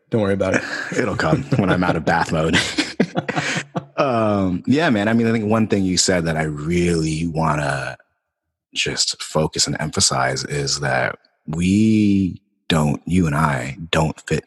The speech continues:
Speaker 2: into molds. And
Speaker 1: That's
Speaker 2: if we
Speaker 1: damn
Speaker 2: try
Speaker 1: sure.
Speaker 2: to, right, if you in med school mold, that'll be super constricting. You don't fit in that. Me and,
Speaker 1: Oh,
Speaker 2: like,
Speaker 1: dude,
Speaker 2: therapist
Speaker 1: makes
Speaker 2: or
Speaker 1: me
Speaker 2: coach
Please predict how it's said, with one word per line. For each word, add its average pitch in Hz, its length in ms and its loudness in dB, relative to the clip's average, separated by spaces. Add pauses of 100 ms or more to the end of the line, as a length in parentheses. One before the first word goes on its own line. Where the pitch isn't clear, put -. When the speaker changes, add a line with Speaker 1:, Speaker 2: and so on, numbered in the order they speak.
Speaker 2:
into 69 320 -6
molds. - 520 -6 (1080)
And 76 600 0
Speaker 1:
That's - 120 -6
Speaker 2:
if - 180 -2
we 87 120 2
Speaker 1:
damn 95 180 4
Speaker 2:
try 85 220 2
Speaker 1:
sure. 82 40 0 (100)
Speaker 2:
to, 69 460 -2
right, 73 400 -4 (580)
if - 160 -2
you 85 220 2
in 78 140 0
med 78 160 0
school 71 260 -2
mold, 67 460 -6
that'll 71 240 -2
be 67 120 -8
super - 420 2
constricting. - 520 -4
You 151 80 -4
don't - 220 0
fit - 360 -10
in 123 140 -10
that. - 220 -8 (360)
Me 82 340 2
and, - 140 2
Speaker 1:
Oh, - 40 -4
Speaker 2:
like, 131 140 -4
Speaker 1:
dude, - 120 -4
Speaker 2:
therapist 82 320 0
Speaker 1:
makes 104 180 2
Speaker 2:
or - 40 0
Speaker 1:
me 98 60 2
Speaker 2:
coach 95 120 4